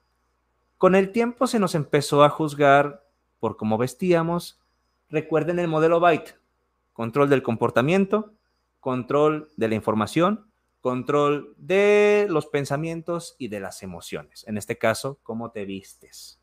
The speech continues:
Luego te dicen también que comas,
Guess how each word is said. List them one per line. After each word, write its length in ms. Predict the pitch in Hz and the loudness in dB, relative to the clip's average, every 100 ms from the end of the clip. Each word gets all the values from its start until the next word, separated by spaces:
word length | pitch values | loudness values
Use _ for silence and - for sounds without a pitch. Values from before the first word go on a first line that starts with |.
| _ _ _ _ _ _ _ _ | _ _ _ _ _ _ _ _
Luego 380 | - 101 107 104 | -4 -2 -2 -4
te 80 | 104 | -10
dicen 240 | 101 107 | -10 -8
también 260 | 98 101 101 | -6 -6 -6
que 160 | 98 | -10
comas, 640 | - 107 113 113 113 - | -6 -2 0 -2 -6 -8